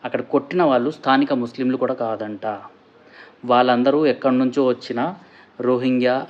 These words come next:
and బంగ్లాదేశ్కి సంబంధించిన ముస్లిమ్స్ అని స్థానిక ముస్లిమ్స్ కొంతమంది చెప్తున్నారు. ఆ హిందువుల, ఆ, పిట్టల బస్తీ అనేసి ఏదైతే ఉందో దళితుల వాడ, అందులో కనీసం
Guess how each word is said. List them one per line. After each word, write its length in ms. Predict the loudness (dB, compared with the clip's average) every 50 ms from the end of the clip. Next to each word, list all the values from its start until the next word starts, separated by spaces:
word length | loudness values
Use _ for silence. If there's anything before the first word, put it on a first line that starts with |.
| -6 -6
and 120 | -6 -4
బంగ్లాదేశ్కి 540 | -4 -4 -2 0 0 2 0 0 -2 -2 -6
సంబంధించిన 580 | -4 -4 -2 -2 -2 -2 -4 -6 -8 -10 -10 -10
ముస్లిమ్స్ 460 | -10 -12 -14 -8 -4 -4 -2 -2 -2
అని 220 | -2 -2 -4 -4 -8 -14 -20 -20 _ _
స్థానిక 480 | -20 -18 -6 -2 -2 0 0 0 0 2
ముస్లిమ్స్ 400 | 2 2 2 2 0 -2 -2 0
కొంతమంది 420 | -2 -2 -2 0 -2 -2 -2 -2
చెప్తున్నారు. 540 | -4 -6 -6 -6 -8 -8 -8 -8 -10 -10 -14 -16 _ -20 _ _ -20 -20 -20 -20 -14 -4 0
ఆ 340 | 0 2 2 2 0 -4 -6 -12 -12
హిందువుల, 500 | -4 0 2 2 2 4 2 2 2 0 -4 -12 -20 -8 -4
ఆ, 160 | 0 0 0 0
పిట్టల 360 | 0 -2 -2 0 2 2 4
బస్తీ 320 | 4 2 0 2 0 2
అనేసి 260 | 2 2 2 0 0
ఏదైతే 260 | 0 0 0 0 0 -2
ఉందో 300 | -2 -2 -2 -2 -2 0
దళితుల 400 | 0 0 -2 -2 -2 -4 -4 -2
వాడ, 260 | -2 -2 -2 -2 -2 -2 -4 -4 -10 -16 -20 -20 _ -20 -20 -20 -20 -20 _ -4
అందులో 440 | -2 -2 0 2 2 0 0 -2 -6 -10 -16 -20 -20 -4 0
కనీసం 340 | 2 2 4 2 2 -2 -2